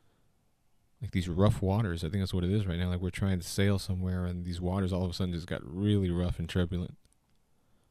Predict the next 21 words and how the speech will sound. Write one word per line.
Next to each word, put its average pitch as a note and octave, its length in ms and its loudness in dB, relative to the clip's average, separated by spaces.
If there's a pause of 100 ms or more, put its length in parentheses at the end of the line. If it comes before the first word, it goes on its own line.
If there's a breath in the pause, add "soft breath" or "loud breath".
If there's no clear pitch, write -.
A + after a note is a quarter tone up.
(800)
You F#2+ 80 -2
know, F#2 60 2
this F#2+ 100 2
boat's G2 320 2
just - 200 -4
rocking F#2 460 0
back E2+ 240 0
and E2+ 140 -6
forth, F2+ 340 -2
and E2+ 200 -6 (640)
we're G2 120 -14
trying F#2+ 360 -2
to F#2 60 0
get F2+ 100 0
a F2 60 0
hold F#2 220 -2
of E2+ 80 -4
it. - 20 -6
We're D#2 60 -6
trying F#2 360 -2
to F2 240 -2